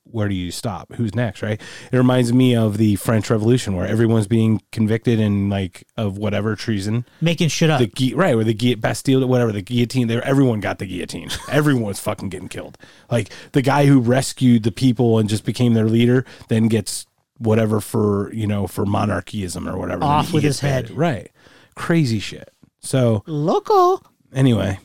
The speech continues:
Speaker 1: um, then it was a black eye, right? So
Speaker 2: Yeah.
Speaker 1: and then Holocaust was eugenics to the highest extreme. And then by the end of the seventies, American sterilization exceeded sixty thousand.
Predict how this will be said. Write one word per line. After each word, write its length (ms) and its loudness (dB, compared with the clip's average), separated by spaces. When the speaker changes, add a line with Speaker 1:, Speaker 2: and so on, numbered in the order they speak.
Speaker 1:
um, 500 -2
then 120 2
it 40 4
was 100 2
a 60 0
black 320 -2
eye, 120 -6
right? 240 -6
So 360 0
Speaker 2:
Yeah. 240 -4
Speaker 1:
and 100 0
then 140 2
Holocaust 540 0
was 180 2
eugenics 440 -2
to 40 -2
the 80 0
highest 260 -2
extreme. 540 0
And 100 -2
then 140 2
by 160 0
the 160 0
end 120 4
of 40 2
the 80 2
seventies, 720 -2
American 480 -4
sterilization 800 -4
exceeded 640 -8
sixty 440 -14
thousand. 400 -20